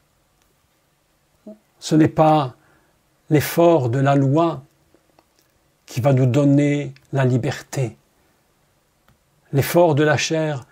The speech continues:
nous rendra toujours esclaves, vous rendra toujours dans la servitude, toujours dans la servitude. Ce dont vous avez besoin aujourd'hui,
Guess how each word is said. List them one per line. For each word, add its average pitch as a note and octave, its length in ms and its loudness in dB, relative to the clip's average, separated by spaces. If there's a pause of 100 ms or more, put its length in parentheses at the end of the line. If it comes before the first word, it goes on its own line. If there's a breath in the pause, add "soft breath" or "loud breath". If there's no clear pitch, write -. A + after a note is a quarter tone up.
(300 soft breath)
nous D3+ 120 2
rendra C#3 400 0
toujours C#3+ 560 -2
esclaves, C3+ 400 -10 (1040 soft breath)
vous D3 260 0
rendra G3 640 0 (180)
toujours B3 540 4
dans C#3+ 140 -6
la C#3 100 -6
servitude, D#3 1000 -6 (140)
toujours F4 500 0
dans - 120 -10
la - 120 -10
servitude. E3+ 640 -8 (840 soft breath)
Ce - 140 -10
dont C3+ 240 -2
vous B2+ 160 -2
avez C3+ 160 -2
besoin B2+ 480 -4
aujourd'hui, B2 640 -4